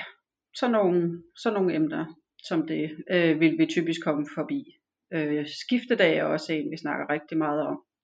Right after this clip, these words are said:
Øh, der er rigtig mange børn, som sover dårligt op til skiftedag. Også de børn, hvor det er velfungerende. Så er der sådan noget med, får jeg nu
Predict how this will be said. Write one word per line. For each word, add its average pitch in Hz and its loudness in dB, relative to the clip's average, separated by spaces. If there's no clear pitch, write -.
Øh, 156 -4
der 165 -4
er 170 -2
rigtig 202 0
mange 156 2
børn, 156 0
som 160 2
sover 208 4
dårligt 160 0
op 156 -2
til 175 -6
skiftedag. 170 -8
Også - -2
de 233 -2
børn, 175 2
hvor 160 -2
det 156 -6
er 156 -6
velfungerende. 160 -8
Så - -16
er 196 -12
der 190 -12
sådan 180 -4
noget 160 0
med, 160 -8
får 180 0
jeg 170 2
nu 190 4